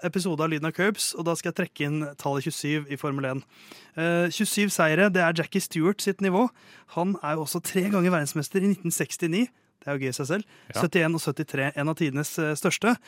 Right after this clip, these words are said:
Speaker 1: En av tidenes aller største for meg er også han som har vært tjuesyv ganger på podium, nemlig en vi har nevnt allerede. Det er Ralf Schumacher.
Speaker 2: Oh.
Speaker 1: Eh, jeg hadde jo egentlig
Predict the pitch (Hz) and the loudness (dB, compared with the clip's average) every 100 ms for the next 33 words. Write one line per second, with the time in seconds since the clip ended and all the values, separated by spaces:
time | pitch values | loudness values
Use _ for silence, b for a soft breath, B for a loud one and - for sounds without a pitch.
0 | B B B 175 208 220 185 202 180 185 | B B B -2 0 4 4 4 2 2
1 | 185 - 185 180 196 165 170 151 160 151 | 0 0 2 4 4 4 2 2 0 0
2 | 147 160 156 151 - 175 165 165 156 135 | 0 0 0 -2 -4 -4 -2 0 0 -2
3 | 147 143 139 202 196 b b b 170 156 | -6 -6 -2 -2 -4 b b b -4 -2
4 | 165 175 196 175 160 208 226 185 180 233 | 0 2 2 2 0 0 0 0 0 -2
5 | 175 156 139 - 147 135 - 156 - 98 | 0 -2 -2 -6 -4 -6 -6 -8 -8 -10
6 | 95 123 92 156 160 165 185 170 165 180 | -8 -8 -4 0 2 2 2 2 2 2